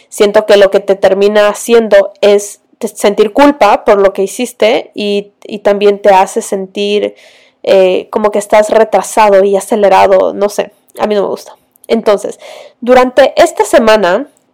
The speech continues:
digamos que ese movimiento que tuviste durante la semana de, de, de break o, o, o cuando te saliste de la rutina, ese movimiento de las olas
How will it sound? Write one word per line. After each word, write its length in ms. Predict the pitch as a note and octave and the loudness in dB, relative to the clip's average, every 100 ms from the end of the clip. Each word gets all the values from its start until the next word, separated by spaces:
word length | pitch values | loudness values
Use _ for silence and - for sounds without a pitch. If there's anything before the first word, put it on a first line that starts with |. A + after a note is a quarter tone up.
| _ _ _ _ _ _ A3 | _ _ _ _ _ _ 0
digamos 460 | B3 C#4+ F4+ - | 2 4 2 0
que 320 | C4+ G3+ - - | 2 0 -2 -2
ese 200 | B3+ F4 | -2 2
movimiento 960 | E4 C#4 A3 G#3 A#3 B3+ - F#3+ - - | 2 2 0 0 0 0 0 0 -2 -4
que 100 | A3+ | -4
tuviste 520 | - G#3+ A#3+ - F#3+ | -2 -2 -4 -2 -2
durante 340 | F3+ F#3 F#3 G3 | 0 -2 0 0
la 100 | F#3 | 0
semana 460 | G3+ F#3+ G3 G3 | -2 -2 0 0
de, 420 | F#3+ F3 F3 - - - | 2 0 -2 -6 -12 -10
de, 640 | - G3 F3 E3+ - - _ _ _ _ - | -4 0 0 0 -4 -8 _ _ _ _ -2
de 100 | G#3 | 0
break 480 | G3 G#3 A3 G#3+ G#3 | 2 2 4 4 4
o, 240 | F#3+ F#3 | 4 4
o, 300 | - G3+ F#3+ - | 2 0 -2 -2
o 280 | - F#3+ F#3+ | 0 2 2
cuando 200 | A3 C4+ | 0 0
te 100 | D4 | 0
saliste 300 | D#4 D#4 C#4 | 0 2 2
de 40 | |
la 100 | G3+ | 2
rutina, 400 | F#3 F#3+ F3+ - _ - _ | 0 -4 -8 -10 _ -20 _
ese 160 | C4 D4 | -4 2
movimiento 640 | C#4+ C#4 B3 A#3+ A#3+ A#3 | 4 4 4 2 2 4
de 80 | G#3+ | 4
las 240 | F#3+ F#3+ - | 4 0 0
olas 580 | A3+ A3 F3 - - | 4 4 2 0 -6